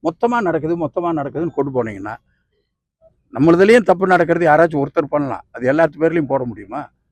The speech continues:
அதனால எங்க தப்பு இருக்குதோ எங்களுக்கு தகவல் வருது, அந்த தகவல் பேர்ல உடனே நடவடிக்கை எடுத்துட்டு இருக்காங்க.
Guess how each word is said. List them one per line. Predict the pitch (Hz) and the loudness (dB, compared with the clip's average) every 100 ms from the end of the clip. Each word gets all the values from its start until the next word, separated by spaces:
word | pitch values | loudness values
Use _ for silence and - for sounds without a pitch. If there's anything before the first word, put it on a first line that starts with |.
| _ _ _ _ _ | _ _ _ _ _
அதனால | 117 135 139 190 254 - _ _ | -4 -2 0 0 -2 -6 _ _
எங்க | - 139 208 220 | -2 2 4 4
தப்பு | - 156 - | 4 2 2
இருக்குதோ | 160 131 139 214 - _ _ _ | 0 0 -2 -4 -6 _ _ _
எங்களுக்கு | - 131 143 123 | -8 -2 0 -2
தகவல் | 143 147 196 165 | -2 2 4 4
வருது, | 131 123 156 214 | 2 2 -2 -2
அந்த | - 123 135 | -6 -4 -2
தகவல் | - 131 170 165 | -2 -2 -2 -2
பேர்ல | 135 127 143 | -4 -6 -4
உடனே | 208 131 127 156 185 | -6 -4 -4 -2 -4
நடவடிக்கை | 143 131 135 127 | -6 -8 -8 -10
எடுத்துட்டு | 120 127 113 | -14 -14 -18
இருக்காங்க. | 123 120 131 | _ -18 -18